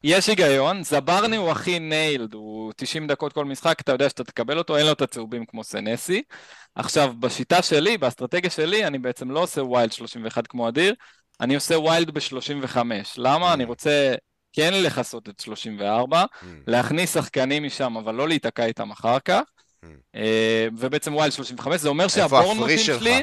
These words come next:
Speaker 2: אה, בעשרים ותשע, סליחה.
Speaker 1: בעשרים ותשע. אז הבורנמוטים שלי, אז הברני והנטו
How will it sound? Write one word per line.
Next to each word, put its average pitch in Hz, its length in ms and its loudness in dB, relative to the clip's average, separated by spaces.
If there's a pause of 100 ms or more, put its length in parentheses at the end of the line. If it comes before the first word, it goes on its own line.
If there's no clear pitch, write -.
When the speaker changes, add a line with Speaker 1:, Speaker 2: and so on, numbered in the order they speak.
(160)
Speaker 2:
אה, 117 180 4
בעשרים 95 340 -10
ותשע, 85 320 -10
סליחה. - 280 -20 (580)
Speaker 1:
בעשרים 127 300 -6
ותשע. 110 200 0
אז 110 80 2
הבורנמוטים 208 600 2
שלי, 220 480 0
אז 120 160 0
הברני 202 760 0
והנטו 117 1400 -4